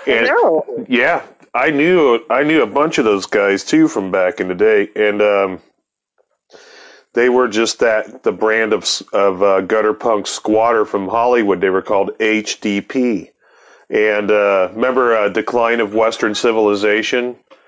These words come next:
Speaker 2: And, uh, our friend, uh, Penelope Spheres made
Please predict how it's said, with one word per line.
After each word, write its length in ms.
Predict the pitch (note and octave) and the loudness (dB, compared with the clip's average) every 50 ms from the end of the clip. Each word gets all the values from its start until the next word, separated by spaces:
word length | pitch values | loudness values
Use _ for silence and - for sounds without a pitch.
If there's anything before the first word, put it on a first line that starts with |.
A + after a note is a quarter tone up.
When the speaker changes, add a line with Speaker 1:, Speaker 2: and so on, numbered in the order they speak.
| _ _ _ _ _ _ _ _ _ _ _ _ _ - | _ _ _ _ _ _ _ _ _ _ _ _ _ -6
Speaker 2:
And, 280 | - A2+ G#2+ G#2+ G#2+ G#2 | -4 -2 -2 0 0 0
uh, 360 | A2 G#2 G2+ F#2+ F#2+ F#2 - - | 0 0 0 0 -2 -4 -4 -2
our 180 | A2 G#2+ G#2+ | -2 -2 -2
friend, 400 | G#2 - - A#2+ A#2 A2+ G#2+ G2 G#2 | -2 -2 -2 0 0 0 0 0 0
uh, 320 | G#2 G#2 G2+ G2 F#2+ F#2 | 2 2 2 2 0 -2
Penelope 600 | - - - G#2+ A2 A2 A2 G#2+ G2+ - A2 G2 F#2+ | -2 -4 -2 -2 0 0 0 0 0 -2 -4 -4 -4
Spheres 840 | - - - A#2+ B2 C3+ B2+ G#2 G2 F#2+ F#2+ G2 F#2 F#2 - - - | -4 -4 -2 0 0 2 2 2 2 2 0 0 -2 -6 -10 -12 -12
made 520 | - G#2 G#2 G#2 G2+ G2 G2 G2 F#2 F2 | -8 -4 -2 0 0 0 0 -2 -4 -6